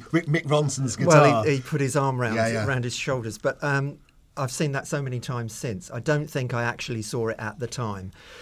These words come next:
Speaker 2: Uh,
Speaker 1: No,
Speaker 2: but
Speaker 1: we all pretend that we did,
Speaker 2: but,
Speaker 1: even
Speaker 2: uh,
Speaker 1: if we
Speaker 2: but
Speaker 1: didn't. <laughs>
Speaker 2: well, what I did see, I saw the, uh, Life on Mars. Um,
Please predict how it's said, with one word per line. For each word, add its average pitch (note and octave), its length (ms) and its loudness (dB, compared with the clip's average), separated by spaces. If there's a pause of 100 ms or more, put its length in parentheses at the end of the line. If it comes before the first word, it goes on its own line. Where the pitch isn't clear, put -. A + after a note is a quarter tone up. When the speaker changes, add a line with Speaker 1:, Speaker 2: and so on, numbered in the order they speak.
(240)
Speaker 2:
Uh, A#2+ 140 0
Speaker 1:
No, D#3 80 4
Speaker 2:
but E3 140 6
Speaker 1:
we E3+ 100 10
all F#3 80 12
pretend C#3+ 360 2
that G2+ 60 -2
we F2+ 120 -6
did, G#2 180 -4
Speaker 2:
but, D3 140 8
Speaker 1:
even - 20 8
Speaker 2:
uh, D3+ 60 6
Speaker 1:
if C3+ 120 0
we D3 80 10
Speaker 2:
but - 140 6
Speaker 1:
didn't. A2 440 -2
<laughs> C#3+ 40 -4
Speaker 2:
well, D3 160 6
what D#3+ 160 6
I D3+ 80 8
did F3+ 260 4
see, G#2+ 320 -2
I A2 80 -2
saw C#3+ 280 -2
the, B2+ 400 -2
uh, C3 200 0
Life C3+ 320 2
on B2 180 0
Mars. B2 540 -2 (120)
Um, G2+ 560 -4